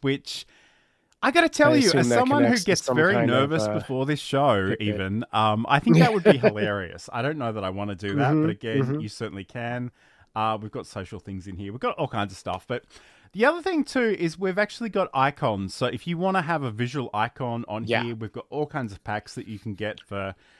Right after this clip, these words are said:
Speaker 1: artistic purposes, gaming purposes, um, productivity, utilities, and the like. But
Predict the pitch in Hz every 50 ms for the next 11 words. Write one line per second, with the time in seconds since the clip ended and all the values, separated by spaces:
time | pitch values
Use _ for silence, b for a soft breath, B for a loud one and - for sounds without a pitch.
0 | b b b _ 107 101 - - - 123 - - 127 - _ 123 117 117 110 -
1 | - - 120 113 110 98 - 95 95 104 107 110 107 - 110 104 107 104 - -
2 | - 110 107 104 104 101 95 - - - 92 95 95 95 95 - - 117 107 95
3 | - - - 104 95 104 98 104 101 98 101 98 - - 117 107 107 110 107 110
4 | 104 90 101 104 98 101 107 110 110 113 110 - _ b b b b b b b
5 | b b b b _ - 190 190 180